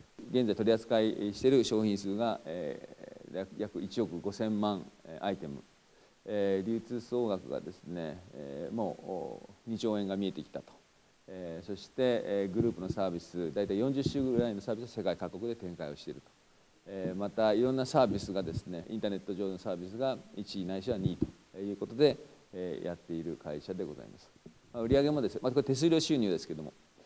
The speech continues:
えー、約ですね、えー、四千五百億円ということで伸びている。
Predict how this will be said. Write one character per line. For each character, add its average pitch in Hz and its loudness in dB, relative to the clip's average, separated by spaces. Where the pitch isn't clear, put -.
え 95 0
ー、 92 2
約 110 -2
で 76 -4
す - -16
ね、 78 -10
え 78 -14
ー、 - -6
四 110 -2
千 104 -4
五 95 0
百 107 2
億 104 2
円 80 2
と - -20
い 95 -10
う 85 -10
こ 85 -12
と 92 -8
で 101 -4
伸 92 -2
び 82 -8
て - -12
い 69 -8
る。 71 -12